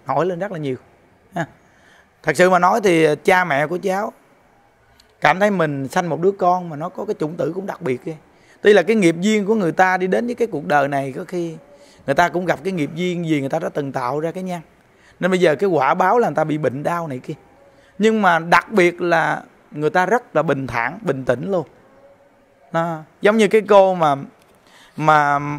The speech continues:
mà chăm cháu nè. Cô này với cháu không có bà con gì đâu.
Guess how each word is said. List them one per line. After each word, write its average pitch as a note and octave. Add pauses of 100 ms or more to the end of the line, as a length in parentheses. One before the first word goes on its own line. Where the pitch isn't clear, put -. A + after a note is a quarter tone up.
(140)
mà D3
chăm G3
cháu G#3
nè. A#3 (600)
Cô F#3+
này E3
với F#3+
cháu G#3+
không A#3
có A3
bà F#3
con E3+
gì C#3+
đâu. D3